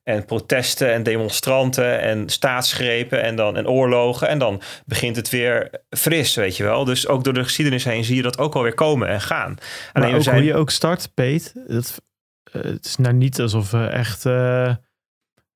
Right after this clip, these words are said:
Speaker 2: vijf, zes verschillende dingen naast elkaar hadden en dat, eh, op zijn beloop hebben laten gaan.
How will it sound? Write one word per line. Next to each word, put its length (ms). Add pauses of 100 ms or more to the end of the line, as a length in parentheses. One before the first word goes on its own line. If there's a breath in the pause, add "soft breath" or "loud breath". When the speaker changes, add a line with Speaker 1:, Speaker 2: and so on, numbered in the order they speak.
(120)
Speaker 2:
vijf, 520
zes 300
verschillende 560
dingen 360
naast 320
elkaar 380
hadden 380
en 160
dat, 400
eh, 160
op 120
zijn 160
beloop 320
hebben 220
laten 320
gaan. 400